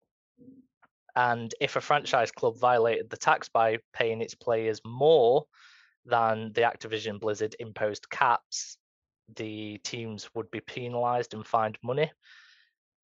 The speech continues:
um, and the money would be split among the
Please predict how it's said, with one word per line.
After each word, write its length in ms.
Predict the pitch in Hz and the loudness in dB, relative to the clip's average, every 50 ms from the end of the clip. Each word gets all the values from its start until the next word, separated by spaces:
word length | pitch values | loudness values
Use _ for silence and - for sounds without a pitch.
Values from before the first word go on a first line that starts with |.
| - - | -4 0
um, 340 | 107 104 104 101 101 104 107 | 0 2 2 0 -2 -2 -4
and 200 | - 110 107 104 | -4 -4 -4 -6
the 40 | 110 | -6
money 200 | 110 113 113 113 | -6 -6 -6 -6
would 200 | 104 107 110 107 - | -6 -6 -8 -8 -8
be 60 | 107 | -10
split 400 | - - - _ - 117 113 110 - | -12 -12 -12 _ 0 0 0 0 0
among 460 | 107 110 110 110 110 110 110 110 107 104 | -4 -8 -8 -8 -8 -6 -6 -8 -6 -4
the 100 | - 110 | -4 -4